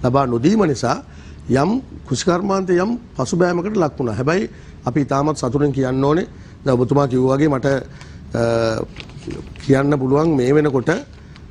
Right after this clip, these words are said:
විශේෂයෙන්ම අපි බලාපොරොත්තු වෙච්ච එකක් තමයි මම හැම වෙලාවෙම කතා කරපු එක කාරණාවක් තමයි පාර්ලිමේන්තුවේ,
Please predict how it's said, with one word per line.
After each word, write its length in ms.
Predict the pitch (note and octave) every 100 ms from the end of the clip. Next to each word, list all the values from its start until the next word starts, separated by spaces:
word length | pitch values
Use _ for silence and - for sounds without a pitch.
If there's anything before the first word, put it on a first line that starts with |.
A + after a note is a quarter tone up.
| - - A#2+ A#2 A2+
විශේෂයෙන්ම 580 | A#2+ D#3+ E3 F3 F3+ F#3+ F#3
අපි 240 | - C#3 F#3
බලාපොරොත්තු 760 | C3+ C3 D3+ F3 F#3 F3+ G3+
වෙච්ච 180 | F3+ -
එකක් 240 | E3 D#3+
තමයි 160 | D#3+ F3
මම 200 | C#3+ D3
හැම 180 | C#3 C3
වෙලාවෙම 480 | D3 D#3 E3 E3+ E3
කතා 280 | D3+ D#3 D3+
කරපු 200 | D3+ D3
එක 180 | D3
කාරණාවක් 500 | D3 C3+ C3+ C#3 C3+
තමයි 220 | - C3+ C3
පාර්ලිමේන්තුවේ, 760 | B2+ B2 B2 B2 A#2+ D3 G3+